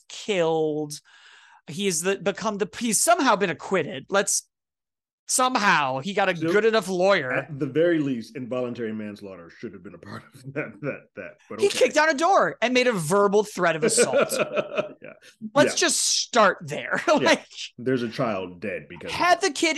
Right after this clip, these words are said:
Speaker 1: even survived,
Speaker 2: Yeah.
Speaker 1: he would
Speaker 2: He's a,
Speaker 1: be in
Speaker 2: he's at least
Speaker 1: trouble.
Speaker 2: he's a para-, yeah, he's paraplegic at that point.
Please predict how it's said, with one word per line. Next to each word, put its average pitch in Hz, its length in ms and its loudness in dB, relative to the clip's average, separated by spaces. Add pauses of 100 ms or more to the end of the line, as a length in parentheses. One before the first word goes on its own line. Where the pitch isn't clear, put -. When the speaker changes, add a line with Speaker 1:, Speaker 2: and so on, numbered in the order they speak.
Speaker 1:
even 247 300 0
survived, 160 1400 0 (160)
Speaker 2:
Yeah. 135 220 0
Speaker 1:
he 262 100 4
would 220 240 0
Speaker 2:
He's 139 120 -2
a, - 20 2
Speaker 1:
be 226 180 2
in 196 80 0
Speaker 2:
he's 127 140 -2
at 120 60 0
least 117 120 0
Speaker 1:
trouble. 151 320 0 (160)
Speaker 2:
he's 143 180 -10
a 117 40 -8
para-, 117 400 -6
yeah, 101 180 -6
he's 90 100 -14
paraplegic 101 540 -6
at - 80 -20
that 82 160 -14
point. 73 220 -16